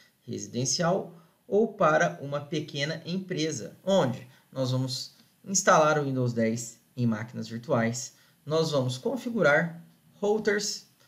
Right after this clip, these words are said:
roteadores, fazendo com que esses computadores consigam conversar entre si e navegar na web por meio desse roteador, desse switch, tá? Tanto por meio de cabo, quanto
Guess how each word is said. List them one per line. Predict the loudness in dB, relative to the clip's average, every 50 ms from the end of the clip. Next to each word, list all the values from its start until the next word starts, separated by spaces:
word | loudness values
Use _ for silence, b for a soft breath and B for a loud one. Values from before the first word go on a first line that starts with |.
| b b b b _
roteadores, | _ -8 -6 -2 -2 -2 0 0 0 0 0 -2 -2 0
fazendo | 0 2 2 2 2 0 0
com | -4 -4 -6
que | -4 -4 -6 -8 -8 -8
esses | -4 -2 -2 0 -2 -2
computadores | -2 -2 -4 0 4 2 2 4 2 -2 -2 -2 -4 -4 -6 -8 -8 B B B B B B B
consigam | _ -4 -4 -2 -2 0 0 2 2 2 0 -2 -6 b b b b b
conversar | _ -6 0 0 2 2 4 4 4 4 4
entre | 2 0 -4 -4 -6
si | -4 -4 -2 -4 -4 -4 -4
e | -2 2
navegar | 2 4 4 4 4 4 4 2 4
na | 2 2
web | 2 2 2 0 -2 -4 -10 -14
por | -8 -4 0
meio | 0 0 0
desse | -2 -4 -6 -6
roteador, | -6 -8 -2 -2 -2 0 0 -2 -2 -2 -4 -10 -14
desse | -10 -6 -4 -4
switch, | -4 0 0 0 0 0 -4 -10 -14 -14 -16 _ _ _ _ _ _
tá? | -2 -2 0 -2 B B B B B B B B _ 4
Tanto | 6 6 6 4 0 -4 -8 -16 -18 _ b b b b b _
por | -6 -2
meio | 0 0 0 0
de | -2 -6 0
cabo, | 2 4 4 6 4 2 -2 -8 -12 b b b b b b b b _ _ _ _ _ _
quanto | 4 4 6 6 2 -2 -8